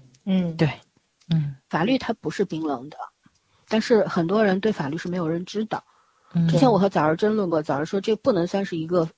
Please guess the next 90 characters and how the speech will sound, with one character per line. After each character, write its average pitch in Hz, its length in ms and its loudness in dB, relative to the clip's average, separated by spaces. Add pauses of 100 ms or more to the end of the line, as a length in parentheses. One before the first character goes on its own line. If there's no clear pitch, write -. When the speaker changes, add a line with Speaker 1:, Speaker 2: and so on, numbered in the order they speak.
(180)
Speaker 3:
科 - 160 0
普 - 100 -2
节 143 200 -6
目， 151 140 -2
我 135 60 -6
说 190 140 -4
是， 196 140 2
Speaker 2:
因 214 60 8
为 214 60 8
我 196 40 8
刚 208 160 8
看 208 160 10
了 214 60 10
两 165 180 8
期， 180 300 4
Speaker 3:
它 - 40 -2
是 - 60 -2
Speaker 2:
我 165 60 4
刚 196 140 6
看 196 180 8
两 180 180 8
期 180 180 2
是 175 140 2
说 - 220 2
的， - 100 -6
Speaker 3:
对， - 140 -14
Speaker 2:
嗯。 185 100 0
Speaker 3:
因 185 40 2
为 175 60 -2
前， 190 400 2
前 202 200 0
两 240 200 2
期 - 140 -2
的 180 80 0
时 - 100 -10
候 180 80 2
确 185 180 -4
实 165 160 -2 (180)
<laughs> - 180 -6
没 180 220 6
有 226 140 12 (180)
给 175 120 4
到 202 160 8
你 175 160 2
这 175 120 0
个 208 120 6
信 202 220 0
息， 233 180 -4
Speaker 2:
嗯。 - 20 -18
Speaker 3:
对 214 100 0
不 196 40 -2
对？ 196 240 6
Speaker 2:
<laughs> - 160 -12
没 180 160 4
错， 175 140 2
Speaker 3:
后 285 80 10
面， 240 200 6
Speaker 2:
嗯。 175 200 0
Speaker 3:
尤 226 140 6
其 254 140 2
是 208 100 -2
第 196 160 -4
五 147 120 -4
期， - 160 -8
它 175 120 -6
给 170 140 -6
到 170 160 -4
了 165 80 -4
你 160 100 -6
的 160 60 -8
法 196 80 0
律， 196 40 2
Speaker 2:
非 175 80 -2
常 185 220 0
好， - 220 -6
Speaker 3:
法 160 200 0
律 180 140 2
是 160 160 -4
有 151 140 0
一 156 40 -6
个 160 80 -6
科 190 200 -6
普 165 160 -8
作 147 220 -6
用 147 160 -6
的， 143 80 -6
Speaker 2:
嗯。 - 20 -6
Speaker 3:
为 180 60 -4
什 160 160 -10
么？ 147 180 -12